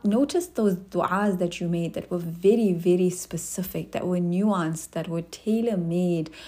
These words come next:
to your desires and your challenges. Those are the du'as where you really felt connected to Allah subhanahu wa ta'ala when you asked for them. Those are the du'as that you felt inspired to make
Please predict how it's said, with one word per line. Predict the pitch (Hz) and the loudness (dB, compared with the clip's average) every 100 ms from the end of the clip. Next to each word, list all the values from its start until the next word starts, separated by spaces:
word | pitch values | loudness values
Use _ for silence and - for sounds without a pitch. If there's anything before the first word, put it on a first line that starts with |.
| - | -14
to | - | -4
your | 185 175 202 | 0 4 4
desires | 202 180 165 160 156 156 147 165 - | 4 2 0 0 0 -2 -2 -6 -6
and | 175 165 | -4 -2
your | 175 226 | 0 -2
challenges. | 220 190 170 165 165 180 - - - - - - - - - | -2 -2 -2 -2 -4 -6 -6 -8 -10 -16 -20 -20 -20 -20 -6
Those | 180 170 165 202 240 262 269 262 | 0 2 6 8 10 8 6 2
are | - 170 | -2 0
the | |
du'as | 196 170 - 180 196 202 190 - | 0 0 0 0 2 2 0 -2
where | 175 | 0
you | 180 190 | 2 2
really | 190 247 | 2 0
felt | 285 - 208 190 - | -2 -2 -4 -4 -6
connected | 185 160 170 - 185 | -4 -2 -2 -2 -6
to | - | -6
Allah | 175 175 | -6 -4
subhanahu | 170 190 175 160 | -6 -6 -8 -6
wa | 175 | -4
ta'ala | 175 | -4
when | 165 165 | -2 -2
you | 165 - | -2 -2
asked | 165 165 - | -4 -4 -8
for | - | -10
them. | 160 160 - - - - | -8 -6 -10 -14 -8 2
Those | 196 240 | 4 4
are | |
the | 220 | 2
du'as | 190 170 - 180 196 190 | 2 0 0 0 0 0
that | 180 - | -4 -2
you | 175 | -4
felt | 175 180 - | -2 -4 -2
inspired | 170 - 180 180 196 190 | -4 -4 -6 -2 -2 -2
to | - | -4
make | 165 165 | -4 -6